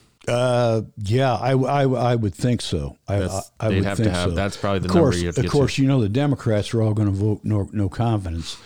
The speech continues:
Speaker 2: Yeah.
Speaker 1: And,
Speaker 2: So you
Speaker 1: uh,
Speaker 2: just need six people
Speaker 1: yeah.
Speaker 2: to say no confidence.
Speaker 1: Exactly.
Speaker 2: <laughs>
Speaker 1: Exactly.
Speaker 2: So
Speaker 1: And then, uh, then it all start all over again. But, but see what,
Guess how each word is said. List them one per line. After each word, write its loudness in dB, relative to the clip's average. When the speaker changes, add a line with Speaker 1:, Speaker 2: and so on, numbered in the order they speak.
Speaker 2:
Yeah. -2
Speaker 1:
And, 2
Speaker 2:
So 0
you 2
Speaker 1:
uh, 2
Speaker 2:
just -2
need -2
six -8
people 0
Speaker 1:
yeah. 0
Speaker 2:
to -6
say -6
no -4
confidence. -8
Speaker 1:
Exactly. -2
Speaker 2:
<laughs> -6
Speaker 1:
Exactly. -2
Speaker 2:
So -6
Speaker 1:
And 0
then, 0
uh, 0
then 0
it -2
all 0
start -2
all 0
over -2
again. -2
But, -6
but -6
see -2
what, 0